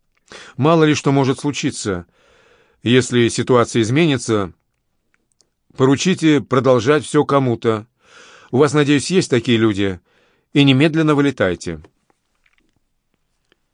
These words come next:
Интагар дожидался Сварога у подножия ведущей в резиденцию лестницы,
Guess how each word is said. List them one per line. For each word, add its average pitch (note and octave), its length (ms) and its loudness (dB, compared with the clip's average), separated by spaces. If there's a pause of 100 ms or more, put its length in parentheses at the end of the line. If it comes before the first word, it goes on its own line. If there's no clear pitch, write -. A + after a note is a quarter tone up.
(300)
Интагар D3 560 0
дожидался A#2+ 580 -2
Сварога B2+ 460 0
у C3 100 2
подножия A#2 720 0 (600)
ведущей C3+ 640 0
в B2+ 40 0
резиденцию B2+ 640 -2
лестницы, F#2+ 760 -6